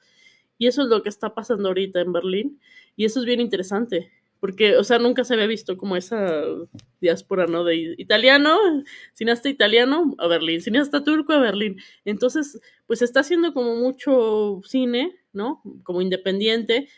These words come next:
que no tiene que gastar o ser una mi-, o ser un cine de una millonada, y es cine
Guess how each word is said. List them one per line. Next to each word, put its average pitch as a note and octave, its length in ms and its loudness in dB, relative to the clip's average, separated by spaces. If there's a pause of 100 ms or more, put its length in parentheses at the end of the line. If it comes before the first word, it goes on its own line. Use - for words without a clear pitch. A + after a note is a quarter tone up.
(180)
que A3+ 80 -4
no A#3 160 0
tiene C#4 240 -2
que B3 220 2
gastar G#3+ 580 2
o G3 160 0
ser F#3+ 220 -6
una G#3 140 -4
mi-, F3+ 320 -4
o F3 120 -4
ser G#3 180 -4
un A3 140 -6
cine A3 240 -4
de F3+ 100 -2
una G3 160 -2
millonada, F#3 480 -2
y G3+ 80 -4
es G#3 120 -4
cine B3 300 -6